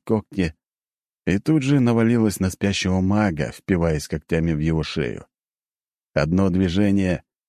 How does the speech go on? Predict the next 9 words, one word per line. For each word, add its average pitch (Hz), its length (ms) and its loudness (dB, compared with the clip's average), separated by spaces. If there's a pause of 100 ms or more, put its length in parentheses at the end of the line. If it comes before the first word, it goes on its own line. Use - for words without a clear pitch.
(220)
и 98 160 2
когти 110 380 0
вонзятся 101 640 0
глубже 92 440 0
в 80 80 -8
шею 101 400 2
и 95 40 2
убьют 92 460 0
мага. 73 500 -6